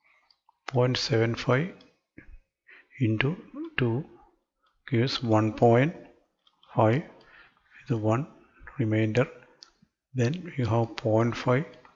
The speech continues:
into two gives one point zero, the one, and the remainder zero.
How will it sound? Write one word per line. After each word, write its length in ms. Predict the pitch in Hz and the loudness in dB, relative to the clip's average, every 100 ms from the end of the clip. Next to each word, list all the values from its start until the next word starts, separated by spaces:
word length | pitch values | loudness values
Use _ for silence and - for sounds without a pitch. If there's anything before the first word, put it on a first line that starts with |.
| _ _ _ _ - | _ _ _ _ -4
into 240 | 113 113 107 - | -2 -2 -4 -4
two 220 | 123 160 - - 117 | -4 -4 -12 -12 -6
gives 460 | 104 113 160 - - - - _ _ _ _ _ _ _ _ _ _ _ _ _ _ - _ _ _ | 2 6 6 2 -4 -12 -20 _ _ _ _ _ _ _ _ _ _ _ _ _ _ -20 _ _ _
one 180 | 127 113 | -2 -2
point 380 | - 117 113 113 | 2 2 2 0
zero, 600 | - 117 107 113 120 170 - - _ _ _ _ _ _ - | -2 -2 -2 0 -2 -4 -12 -20 _ _ _ _ _ _ -6
the 80 | 110 | -2
one, 320 | 104 117 170 - - - _ _ _ _ _ - | 2 2 0 -8 -18 -18 _ _ _ _ _ -10
and 120 | 110 | -2
the 80 | 110 | 0
remainder 500 | 107 107 110 107 160 | 0 2 2 2 0
zero. 400 | - 110 104 104 | -2 0 -2 -4